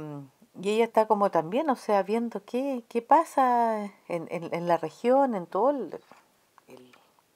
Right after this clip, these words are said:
la extensión de territorio que le tocó a ella, y, claro, y que, que los artistas acercarse exactamente a su Ceremi,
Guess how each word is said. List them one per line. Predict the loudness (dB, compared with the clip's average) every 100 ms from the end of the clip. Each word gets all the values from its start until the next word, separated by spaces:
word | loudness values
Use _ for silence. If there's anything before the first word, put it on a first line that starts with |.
| _ _
la | -14
extensión | -12 -10 -8 -6
de | -4 -2
territorio | -2 -2 -2 0
que | 0
le | -2
tocó | -4 -6 -4
a | -2
ella, | -2 -6 -8 -10 -12 _ -20 -20 -20 _ -20 -20 _ _ _
y, | -6 -4 -4 -6 -10 _ _ _ -10 4
claro, | 6 6
y | 2 -8
que, | -4 -4 -2
que | 0
los | 2 2
artistas | 0 -2 -6 -6
acercarse | -6 -4 -6 0 4 4 4 -12
exactamente | -6 -6 -6 -6 -4 -4 -6 -4 -2
a | 0 -2
su | -4 -8
Ceremi, | -4 0 0 -2 -8